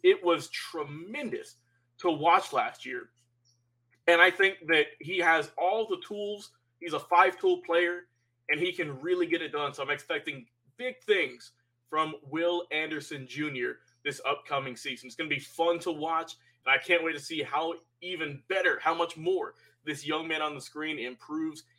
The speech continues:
each and every Saturday. It's going to be an absolute treat to watch. And me sure, make sure you watch some highlights, some old game footage, because it is outstanding.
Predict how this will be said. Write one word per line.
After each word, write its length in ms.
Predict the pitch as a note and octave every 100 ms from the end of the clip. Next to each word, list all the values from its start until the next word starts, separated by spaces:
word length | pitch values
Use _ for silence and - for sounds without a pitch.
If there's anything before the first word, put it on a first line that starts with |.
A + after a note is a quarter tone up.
| _ -
each 300 | F3 E3+ C#3
and 100 | C3+
every 220 | B2+ B2
Saturday. 320 | - C#3 C3+
It's 180 | B2 C#3
going 220 | D3+ C#3+
to 100 | -
be 180 | D3+ D3
an 100 | B2+
absolute 480 | C#3+ D#3+ - D3+ D3
treat 380 | - - F#3 -
to 120 | D#3+
watch. 360 | D3 D3+ E3 - _ _ _
And 160 | C#3 D3
me 140 | G3
sure, 200 | A#3 B3+ A#3
make 160 | G3+ C4
sure 160 | D#4
you 120 | C#4 A3+
watch 240 | B3 A#3+
some 160 | - E3
highlights, 540 | F3 A#3 A#3 G#3+ G#3+ -
some 240 | - D3+
old 260 | C#3+ F#3 D3
game 240 | D#3+ F#3+ F#3+
footage, 380 | A3 G3+ G#3+ - _ _ _
because 400 | D3+ D#3+ D3+ - _
it 220 | G3 G3
is 260 | D#3 D#3 - _
outstanding. 960 | C3+ C#3+ - - - _ F3+ G3 A2+ -